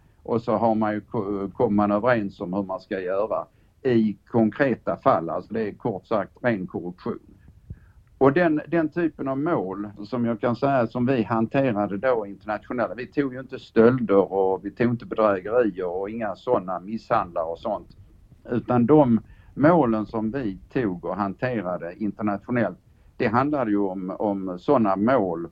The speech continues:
som landets egna åklagare och domare och poliser inte riktigt kan klara av.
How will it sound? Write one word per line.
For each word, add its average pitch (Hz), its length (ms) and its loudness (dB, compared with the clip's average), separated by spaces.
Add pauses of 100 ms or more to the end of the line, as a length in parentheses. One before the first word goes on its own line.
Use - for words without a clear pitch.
(280)
som 104 460 0
landets 104 540 0
egna 92 580 -4
åklagare 104 520 -2
och 80 120 -14
domare 98 540 0
och - 120 -16
poliser 101 520 -2
inte 107 400 2
riktigt 98 520 2
kan 85 220 -2
klara 87 400 4
av. - 260 -4